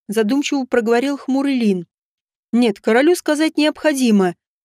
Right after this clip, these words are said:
В островок прибудут стражи, прошерстят всех на принадлежность к клану меча и к охотникам. Естественно, заберут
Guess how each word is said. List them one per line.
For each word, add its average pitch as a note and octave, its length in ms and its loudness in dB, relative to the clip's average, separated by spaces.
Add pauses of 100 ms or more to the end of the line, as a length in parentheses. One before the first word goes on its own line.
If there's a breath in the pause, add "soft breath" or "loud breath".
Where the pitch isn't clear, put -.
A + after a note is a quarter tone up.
(260)
В G#3 100 0
островок C#4+ 500 0
прибудут C#4+ 420 -2
стражи, G3+ 560 -2 (360)
прошерстят B3+ 580 -2
всех - 320 -6
на A#3 120 -2
принадлежность A3+ 760 0
к - 60 -20
клану A#3 280 2
меча A#3 380 0 (100)
и C4+ 80 -6
к - 80 -8
охотникам. G#3 720 -2 (680)
Естественно, C#4+ 640 0
заберут C4+ 500 0